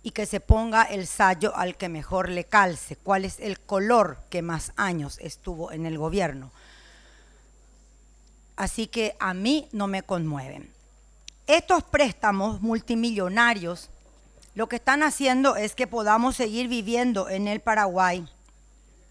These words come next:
y que los gobiernos subsistan porque no tenemos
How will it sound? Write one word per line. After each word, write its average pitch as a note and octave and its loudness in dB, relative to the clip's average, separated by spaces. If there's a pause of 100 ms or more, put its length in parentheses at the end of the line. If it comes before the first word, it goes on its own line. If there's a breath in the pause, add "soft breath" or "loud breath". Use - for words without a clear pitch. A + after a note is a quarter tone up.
(280 loud breath)
y G#3+ -12
que B3 -2
los A#3 2
gobiernos B3 2
subsistan G#3+ -4 (920 soft breath)
porque A#3+ 0
no B3+ -2
tenemos B3+ -2